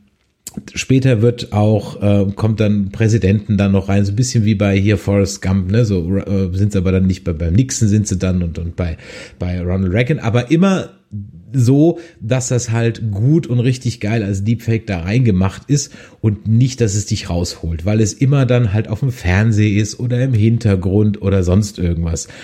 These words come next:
Also es wird kein kompletter C G I Ronald Reagan da reingeschmissen, ja,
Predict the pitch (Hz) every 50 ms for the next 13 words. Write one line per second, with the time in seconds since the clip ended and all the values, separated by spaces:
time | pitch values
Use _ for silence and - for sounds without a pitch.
0 | - - - 107 101 110 120 92 104 135 131 - 98 110 110 107 - 113 98 -
1 | - 117 - 120 104 - - 127 107 - - 95 - 107 123 123 117 107 95 87
2 | 87 80 82 82 80 87 87 80 80 73 78 82 85 78 78 - - - 90 -
3 | - - 120 98 92 92 117 120